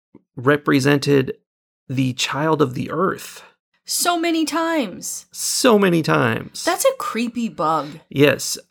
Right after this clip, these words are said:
Speaker 1: I should say, I'm pretty sure there's a more normal name for them that other people know. So if you don't know, you can Google Child of the Earth. It is a gigantic creature, looks kinda like an ant, except it's, like, three inches long and fat and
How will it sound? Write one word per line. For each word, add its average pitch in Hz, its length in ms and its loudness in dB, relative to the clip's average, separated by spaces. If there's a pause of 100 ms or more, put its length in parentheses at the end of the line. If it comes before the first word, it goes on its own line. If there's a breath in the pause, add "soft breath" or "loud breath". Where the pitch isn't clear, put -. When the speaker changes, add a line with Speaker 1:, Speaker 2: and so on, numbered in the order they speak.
Speaker 1:
I 190 640 2 (320)
should 147 320 0
say, 147 520 4
I'm 127 220 -4
pretty 165 240 -4
sure 165 220 0
there's 123 200 4
a 107 200 0 (180)
more 113 420 2
normal 131 400 4
name 151 240 2
for 147 120 -4
them 147 240 0
that 120 140 2
other 123 220 -4
people 151 300 0
know. 151 280 2
So 110 440 0 (100)
if - 160 -8
you 113 100 -2
don't 127 180 0
know, 143 220 4
you 131 160 0
can 107 200 -4
Google 139 360 2
Child 120 360 -2
of 107 100 -4
the 113 140 -4
Earth. 180 320 0 (480 loud breath)
It 127 140 4
is 113 120 2
a 110 60 0
gigantic 143 840 2
creature, 160 420 0
looks 123 220 0
kinda 131 240 2
like 131 160 2
an - 100 -2
ant, 135 320 0
except 117 360 -2
it's, 117 120 -6
like, 117 220 -6 (300)
three 127 380 4
inches 127 300 4
long 120 400 2
and 117 240 -6
fat 123 580 -8
and 127 240 -14